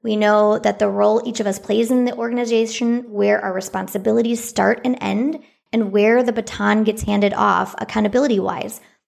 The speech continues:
And it increases collaboration and support among team members. It helps leaders and their teams work side by side towards a goal instead of this me versus you when accountability problems arise.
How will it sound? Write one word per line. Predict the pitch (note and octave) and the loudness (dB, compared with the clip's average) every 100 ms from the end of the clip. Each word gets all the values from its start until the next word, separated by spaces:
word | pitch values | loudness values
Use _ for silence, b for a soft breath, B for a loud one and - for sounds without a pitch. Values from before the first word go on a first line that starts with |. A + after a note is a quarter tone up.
| _ | _
And | A3 A3 | 0 2
it | C4+ D4 - | 0 -2 0
increases | B3 B3 A#3+ A#3 A3+ G3+ | 0 2 0 0 0 -4
collaboration | - G3 F#3+ G#3+ A#3 - A#3+ A#3+ A#3+ - | -2 -2 -2 0 0 0 -2 -2 -4 0
and | A3 A#3 | 2 2
support | A3+ G#3+ G#3+ G3 G3 | 0 -4 0 0 2
among | G#3 G3 G3 | 0 0 0
team | G3 A3 F#3+ | -2 -2 -2
members. | F3+ - - G#3 b b b _ _ | -2 -6 -8 -10 b b b _ _
It | G#3+ | -2
helps | G#3 G3+ - | -2 -2 -2
leaders | A#3+ B3 B3 B3 A3 | 0 2 4 2 -2
and | G#3 G#3 | -4 -6
their | |
teams | G3+ - C4+ C#4+ F#4+ - - | -6 -2 2 2 0 -4 -2
work | G#3 G3+ | 0 0
side | - F#3+ | 0 -2
by | F#3+ F#3+ | -2 -4
side | - G3 G3+ B3+ - - | -2 0 2 0 -2 -6
towards | - D#4+ B3 | -2 0 0
a | A3+ | 0
goal | G#3 G#3 G#3 - | 2 2 0 -2
instead | A3 G#3+ A3 | -4 0 0
of | A#3+ A#3+ A#3 B B - | 2 0 -2 B B -2
this | G#3 G#3 | -2 0
me | A3+ G3+ G#3+ A#3 | 0 0 2 2
versus | G#3+ G#3 G#3 G3+ F#3 | 2 -2 -2 -4 -4
you | G3+ G#3+ F#3 G#3 A#3 - _ | 0 0 2 0 -2 -8 _
when | G#3+ G#3 | -2 -2
accountability | G3+ G#3 G3 G3 F#3+ G3 G3 | -2 0 0 2 2 0 -2
problems | - F3+ G3+ G3 F#3+ | -2 -2 -2 -2 -2
arise. | F#3 F3+ G#3 C#4 C#4 | 0 0 0 -2 -4